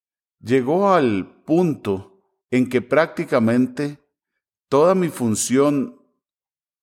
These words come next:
se era realizada aparte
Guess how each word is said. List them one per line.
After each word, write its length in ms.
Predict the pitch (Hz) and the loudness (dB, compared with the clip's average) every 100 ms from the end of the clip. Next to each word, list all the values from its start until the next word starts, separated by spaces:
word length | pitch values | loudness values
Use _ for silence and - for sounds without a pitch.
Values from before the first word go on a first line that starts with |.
| _ | _
se 320 | - 120 113 | -6 -2 -2
era 480 | 123 131 147 147 - 107 | 0 2 2 -2 -4 -4
realizada 920 | 117 110 104 98 127 123 131 131 - | 0 0 0 -2 2 2 2 -2 -6
aparte 680 | 104 - 120 131 131 - 135 | -6 -2 0 0 -2 -8 -10